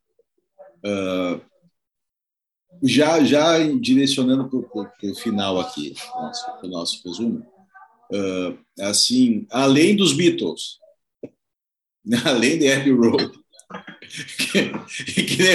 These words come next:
eu vou citar, além, além daquela música clássica do Police, né?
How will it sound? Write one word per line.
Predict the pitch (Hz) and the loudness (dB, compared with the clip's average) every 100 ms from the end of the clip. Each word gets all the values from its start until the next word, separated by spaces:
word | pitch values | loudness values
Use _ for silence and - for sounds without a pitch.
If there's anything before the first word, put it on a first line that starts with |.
| 170 | 4
eu | |
vou | 160 208 | 2 2
citar, | 180 160 151 156 - - - | 2 0 2 0 -2 -10 0
além, | 127 143 170 143 | 4 6 4 4
além | 147 170 190 | 4 6 4
daquela | 170 185 170 151 | 4 4 4 4
música | 175 165 139 | 4 4 0
clássica | - 143 156 - | 2 2 2 0
do | 120 117 | -2 0
Police, | 120 110 143 135 95 | 0 4 4 2 -2
né? | 90 92 | -8 -10